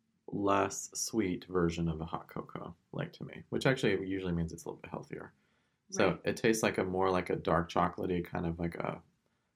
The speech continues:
Speaker 1: cocoa mix. I do not, I do not taste any mushroom kind of scent or
Speaker 2: Yeah.
Speaker 1: flavor.
Speaker 2: There's no
Speaker 1: Yeah.
Speaker 2: protein in it. A lot of times I like to encourage a very small snack with protein in it at
Speaker 1: Mm-hmm.
Speaker 2: night if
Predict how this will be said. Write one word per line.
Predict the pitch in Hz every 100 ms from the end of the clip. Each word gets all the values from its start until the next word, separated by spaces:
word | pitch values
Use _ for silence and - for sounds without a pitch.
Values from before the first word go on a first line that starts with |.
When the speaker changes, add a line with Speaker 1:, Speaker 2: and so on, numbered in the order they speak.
| _ _
Speaker 1:
cocoa | - 92 90 85
mix. | 85 80 -
I | -
do | 113 104
not, | 110 123 - -
I |
do | 92
not | 92 101 98
taste | - 90 87 -
any | -
mushroom | - - - - -
kind | - -
of |
scent | - - - -
or |
Speaker 2:
Yeah. | -
Speaker 1:
flavor. | - - 165 - -
Speaker 2:
There's | 226 226
no | 247
Speaker 1:
Yeah. | 254 -
Speaker 2:
protein | 196 196 214 208
in | 202 202
it. | 196 190 196
A | 185
lot | 185 185
of | 190
times | 196 185
I | 180
like | 175 170
to | -
encourage | 170 175 175 170 170 - _ _ 170
a | 175
very | 175 170 170
small | 165 - 170 165 160 156 - _ _ _ _ -
snack | - 175 151 185 196
with | 175 170
protein | - 170 170 226 226
in | 220 233
it | 240 -
at |
Speaker 1:
Mm-hmm. | - 208
Speaker 2:
night | 226 240 247
if | 214